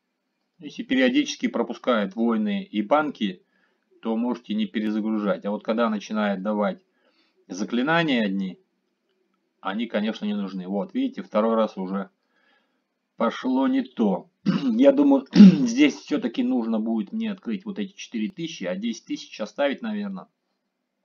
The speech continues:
Ну, не знаю, посмотрим. Ну и периодически смотрите, если вас выкинули уже в сотки, то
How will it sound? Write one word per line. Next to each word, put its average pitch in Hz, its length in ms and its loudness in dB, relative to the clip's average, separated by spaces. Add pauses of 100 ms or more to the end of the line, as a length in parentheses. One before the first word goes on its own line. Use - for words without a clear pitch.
Ну, - 140 -10
не 135 100 -2
знаю, 135 220 0
посмотрим. - 580 -6 (920)
Ну 185 100 6
и 196 120 10
периодически 175 580 4
смотрите, 156 920 -2
если 135 340 -4
вас 131 240 -2
выкинули 127 420 -2
уже 110 360 -2
в - 80 -20
сотки, 151 520 -8 (720)
то 98 580 -4